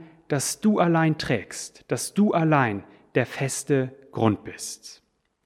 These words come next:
Ich bitte dich, dass du unsere Gemeinde schützt und bewahrst.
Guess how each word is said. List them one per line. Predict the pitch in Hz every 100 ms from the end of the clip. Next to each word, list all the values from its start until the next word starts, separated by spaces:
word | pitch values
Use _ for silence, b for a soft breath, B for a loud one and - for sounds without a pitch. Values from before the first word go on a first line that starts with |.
| _ _ _ _ _ _ _ _ _ b b b b b b b b b _ _
Ich | -
bitte | - 214 147
dich, | 110 -
dass | - 139 -
du | 202
unsere | 190 175 180
Gemeinde | 165 160 165 135 113
schützt | - - 180 - - -
und | 151 135
bewahrst. | 135 104 90 - - - -